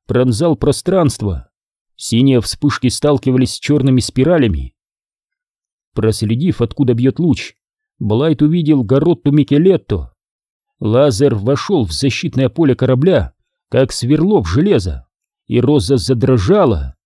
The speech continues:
«Нам конец!» — крикнул кто-то, перекрыв «Рев!» Блайт не узнал голос,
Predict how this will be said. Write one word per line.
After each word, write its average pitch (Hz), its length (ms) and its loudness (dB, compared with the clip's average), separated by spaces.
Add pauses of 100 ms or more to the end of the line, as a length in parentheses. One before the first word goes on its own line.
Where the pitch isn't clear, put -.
(720)
«Нам - 460 0
конец!» — 220 960 0 (280)
крикнул 110 480 0
кто-то, 151 360 -2
перекрыв 143 560 0
«Рев!» 165 400 -2 (1120)
Блайт 110 600 -2
не 120 80 0
узнал 123 420 0
голос, 120 520 0